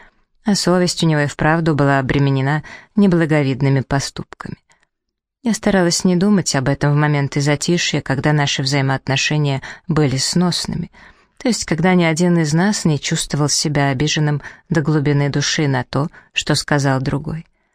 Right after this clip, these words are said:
Он орал, что женился на стерве, которая живёт с ним только потому, что каждой бабе нужно иметь рядом хоть какого-нибудь мужика. Я обзывала его конформистом и прихвостнем,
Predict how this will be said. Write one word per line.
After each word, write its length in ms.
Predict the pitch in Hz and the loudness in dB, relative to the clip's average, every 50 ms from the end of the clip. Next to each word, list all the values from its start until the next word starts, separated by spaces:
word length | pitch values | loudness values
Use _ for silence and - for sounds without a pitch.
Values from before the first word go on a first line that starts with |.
| _ _ _ _ _ _ _ _ _ _ - | _ _ _ _ _ _ _ _ _ _ 0
Он 160 | 240 214 208 | 2 4 4
орал, 320 | 180 165 170 196 214 208 | 4 4 2 2 2 0
что 320 | - - - - 147 139 131 | -2 -4 -2 0 0 0 0
женился 560 | 123 151 156 156 160 160 165 - - - 156 | 0 2 2 2 2 2 0 -2 0 0 0
на 140 | 147 139 139 | 0 0 -2
стерве, 520 | - - - 170 175 185 185 175 170 165 - - - _ _ | -4 -4 -2 0 0 0 0 -2 -4 -6 -8 -14 -20 _ _
которая 340 | - - - 170 165 170 165 | -12 -2 0 2 2 2 2
живёт 280 | 156 160 165 165 156 | 2 2 0 0 -2
с 120 | - - - | -2 0 0
ним 120 | 160 151 | 0 0
только 300 | - 165 156 139 - - - | 2 0 -2 -2 -4 -10 -6
потому, 400 | - 160 - 160 151 151 156 170 | -4 0 2 2 2 2 2 0
что 220 | 165 - - 151 | -2 -2 -4 -4
каждой 380 | 143 - 151 151 139 131 143 135 | -2 0 0 0 0 0 -2 -2
бабе 380 | 123 147 151 156 139 156 143 - - - - - - _ - | 0 0 0 0 0 -2 -4 -4 -8 -20 -20 -20 -14 _ 0
нужно 280 | 190 180 165 175 175 | 0 2 2 2 2
иметь 200 | 175 165 165 - | 2 2 0 0
рядом 340 | 175 175 180 175 156 165 165 | 0 0 0 0 0 0 0
хоть 320 | - - 165 165 - - - - | 0 0 -2 -2 -2 -4 -8 -4
какого-нибудь 800 | - 180 160 - - 160 151 147 147 147 143 139 151 - - | -4 -6 -4 0 0 0 2 2 0 0 0 -2 -2 -2 0
мужика. 560 | - 160 160 151 143 156 - - - - - _ _ _ _ _ _ _ _ _ _ _ _ _ _ _ _ _ _ _ | 0 0 0 0 -2 -8 -12 -12 -14 -16 -16 _ _ _ _ _ _ _ _ _ _ _ _ _ _ _ _ _ _ _
Я 160 | - 240 208 | -2 -2 0
обзывала 400 | 180 160 151 165 180 185 190 190 | 0 0 0 2 2 2 2 2
его 280 | 185 175 165 165 160 147 - - _ - | 2 2 2 2 0 -2 -4 -16 _ -2
конформистом 840 | - 185 180 - - 170 160 156 156 165 175 170 - - - 139 139 | 2 2 2 2 2 2 2 4 2 2 2 0 -2 -2 0 0 0
и 40 | 131 | 0
прихвостнем, 800 | - - - 170 185 - - - 175 165 - - 165 151 170 | -2 -2 -2 -2 -2 -2 -4 -6 -4 -4 -4 -4 -4 -4 -4